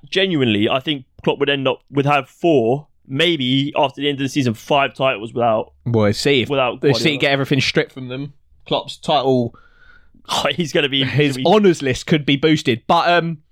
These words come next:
Speaker 2: yeah, I think their rivalry is an interesting one because it might not get kind of the flowers from football Twitter because they're a bit lovey-dovey towards each other, aren't
Speaker 1: It's
Speaker 2: they?
Speaker 1: not, it's not like,
Speaker 2: It's
Speaker 1: uh,
Speaker 2: not, uh, Sir
Speaker 1: Wenger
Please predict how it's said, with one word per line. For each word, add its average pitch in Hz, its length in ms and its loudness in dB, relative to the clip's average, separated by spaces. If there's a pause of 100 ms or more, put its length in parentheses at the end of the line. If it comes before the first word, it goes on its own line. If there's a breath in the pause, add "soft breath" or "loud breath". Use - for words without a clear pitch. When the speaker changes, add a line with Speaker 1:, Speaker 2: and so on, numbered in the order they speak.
(380 soft breath)
Speaker 2:
yeah, 190 320 4
I 269 100 2
think 254 260 -4 (340)
their 311 260 0
rivalry 214 460 2
is 139 80 -2
an 147 80 0
interesting 120 500 -2
one 95 220 -6
because 139 580 2 (1000)
it 185 140 4
might 233 340 2
not 190 360 2
get 180 260 0
kind 151 260 0
of 131 380 -2 (600)
the 139 120 -2
flowers 143 680 0
from 117 260 0
football 117 380 -4
Twitter 127 460 -2
because 117 440 -2 (360 soft breath)
they're 147 180 2
a 147 40 0
bit 147 160 2
lovey-dovey 139 640 0
towards 104 340 -2
each 101 140 0
other, 107 180 -2
aren't 110 120 0
Speaker 1:
It's 95 80 -10
Speaker 2:
they? 185 60 0
Speaker 1:
not, 180 180 2
it's 151 340 -4
not 165 160 0
like, 139 380 0
Speaker 2:
It's - 60 -10
Speaker 1:
uh, 127 240 2
Speaker 2:
not, - 160 2
uh, 143 240 4
Sir 151 200 2
Speaker 1:
Wenger 139 60 2